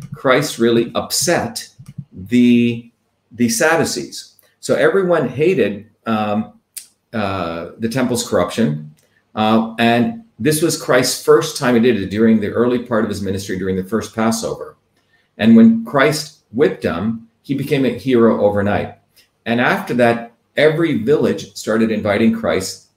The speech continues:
to come for him to, uh, preach. And at that time, he became also enemy number one of the Sadducees, who were the chief priests. As I mentioned,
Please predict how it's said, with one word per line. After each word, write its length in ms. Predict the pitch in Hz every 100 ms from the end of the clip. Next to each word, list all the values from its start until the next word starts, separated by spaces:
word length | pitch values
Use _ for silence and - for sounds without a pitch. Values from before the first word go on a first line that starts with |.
| -
to 100 | 92
come 500 | 98 90 92 95 - _
for 140 | 98
him 200 | 98 95 95
to, 320 | 92 90 87 _
uh, 260 | 90 90 87
preach. 520 | - 147 - - - _ _ - - _ _ -
And 160 | 113
at 200 | 113 127
that 260 | 151 165 -
time, 420 | 143 113 113 113
he 80 | 123
became 600 | 120 117 127 117 113 113
also 340 | 113 - -
enemy 300 | 117 117 127
number 320 | 117 95 98 95
one 200 | 87 90
of 100 | 101
the 60 |
Sadducees, 680 | 113 147 165 117 - 78 76
who 100 | 98
were 100 | 98
the 100 | 95
chief 400 | - - 226 -
priests. 520 | 165 120 - - - _ _
As 120 | -
I 60 | 117
mentioned, 640 | 113 104 113 110 113 -